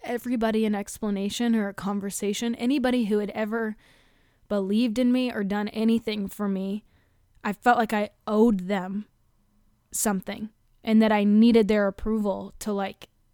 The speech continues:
do this thing for myself. I was confiding in a handful of people that I trust and that I felt like really knew me. But in a way, like,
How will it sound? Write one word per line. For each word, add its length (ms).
do 220
this 240
thing 280
for 160
myself. 600
I 120
was 200
confiding 680
in 380
a 60
handful 460
of 160
people 300
that 120
I 100
trust 520
and 160
that 200
I 100
felt 180
like 260
really 300
knew 460
me. 420
But 300
in 140
a 100
way, 380
like, 340